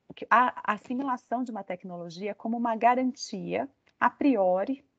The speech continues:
de que é preciso adotar para o meu setor, porque se eu não adotar, eu não atinjo o meu fim institucional necessariamente,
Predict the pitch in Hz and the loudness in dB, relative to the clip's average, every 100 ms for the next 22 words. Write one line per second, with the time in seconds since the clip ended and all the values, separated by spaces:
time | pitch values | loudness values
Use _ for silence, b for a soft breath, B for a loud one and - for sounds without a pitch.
0 | _ - 208 - 196 - 294 - - 233 | _ -10 -6 2 2 2 -4 -4 -2 0
1 | 247 226 190 190 185 185 190 180 180 - | 4 4 2 -4 -2 -2 -2 -2 -2 -2
2 | 170 - 156 170 - b b b b _ | -4 -2 -2 -2 -6 b b b b _
3 | 208 - 196 233 196 220 233 247 208 196 | 0 2 2 4 4 6 8 8 6 0
4 | - 175 180 196 220 233 - - 254 285 | 6 6 6 2 0 0 -8 -2 4 4
5 | 220 208 196 - - 175 - 208 220 202 | 4 -2 -4 -4 -8 -8 -4 -4 -2 -4
6 | - 190 - 185 175 170 185 220 285 - | -4 -6 -2 -2 0 0 2 2 2 2
7 | 233 - 208 190 180 170 180 247 254 - | -2 4 4 4 0 -4 2 2 2 -2